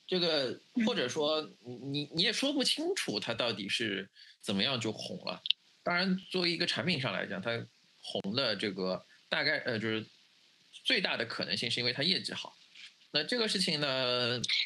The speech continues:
Speaker 2: 但是，
Speaker 1: 我觉得你，
Speaker 2: 但是小二，
Speaker 1: 嗯。
Speaker 2: 我觉得就是啊，如果说是一个简单的量化产品，那就是业绩就为王了。但是fof产品，我觉得还真是不，不是这样这么简单的一个事儿。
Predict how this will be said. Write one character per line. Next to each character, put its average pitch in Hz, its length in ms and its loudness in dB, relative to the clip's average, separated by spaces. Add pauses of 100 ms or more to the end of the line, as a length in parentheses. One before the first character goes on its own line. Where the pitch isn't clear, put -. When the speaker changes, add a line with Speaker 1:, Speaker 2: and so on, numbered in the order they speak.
Speaker 2:
但 330 120 4
是， 226 240 2
Speaker 1:
我 131 180 2
觉 120 140 0
得 185 100 0
你， 120 240 -2
Speaker 2:
但 - 80 2
是 233 120 2
小 113 120 4
二， 208 120 2
Speaker 1:
嗯。 214 40 -2
Speaker 2:
我 196 60 2
觉 220 120 4
得 240 160 4 (680)
就 262 100 4
是 - 140 6
啊， - 160 2 (560)
如 247 120 4
果 302 120 4
说 294 120 4
是 285 180 6
一 233 140 6
个 247 160 4 (960)
简 208 180 4
单 247 140 6
的 294 60 6
量 294 160 6
化 226 120 6
产 220 220 4
品， 214 220 6
那 247 120 2
就 240 140 4
是 226 280 4
业 233 200 4
绩 196 120 6
就 202 340 2 (320)
为 190 220 4
王 185 220 4
了。 190 120 4 (540)
但 - 140 4
是 - 100 6
fof 302 240 2
产 208 180 6
品， 214 100 4
我 202 100 4
觉 208 80 6
得 208 60 4
还 214 100 6
真 - 160 2
是 - 200 4
不， 190 120 2 (140)
不 180 140 4
是 185 180 6
这 190 100 6
样 156 180 2
这 196 80 0
么 180 80 2
简 - 200 2
单 - 180 2
的 - 60 4
一 - 60 -2
个 202 80 0
事 - 160 4
儿。 - 60 -12